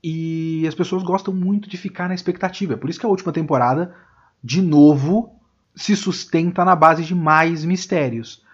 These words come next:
Porque se você só der respostas, não é tão satisfatório quanto você deixar a pessoa na expectativa e tal. Então as pessoas gostaram genuinamente. Eu não posso aqui cinicamente dizer que é s-, eu não gostei, portanto ninguém gosta genuinamente de nada.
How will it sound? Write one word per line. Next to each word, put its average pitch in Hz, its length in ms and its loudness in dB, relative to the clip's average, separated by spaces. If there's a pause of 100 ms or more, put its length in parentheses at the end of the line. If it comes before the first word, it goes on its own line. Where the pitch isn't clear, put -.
(100)
Porque 143 180 -6
se 143 60 -4
você 147 200 -6
só 151 260 2
der 139 220 0
respostas, 143 560 0
não 170 60 -2
é 170 40 -4
tão 165 220 -4
satisfatório 147 640 -2
quanto 156 260 -8
você 151 220 -6
deixar 147 300 -8
a - 20 -12
pessoa 175 600 -6 (240)
na 185 120 -12
expectativa 185 920 -8
e 147 60 -8
tal. 135 200 -12
Então 180 140 -6
as 208 60 -4
pessoas 202 260 -8
gostaram 170 600 0
genuinamente. 131 580 -4 (220)
Eu 143 80 0
não 160 80 0
posso 143 220 -4
aqui 131 360 -4 (280)
cinicamente 139 1000 -2
dizer 120 320 -6
que 120 340 -4 (220)
é 127 60 -4
s-, - 280 -8
eu 160 220 4
não 143 160 0
gostei, 131 420 2
portanto 143 460 -2
ninguém 131 320 0
gosta 127 320 -2
genuinamente 117 640 -2
de 113 80 -6
nada. 101 340 -12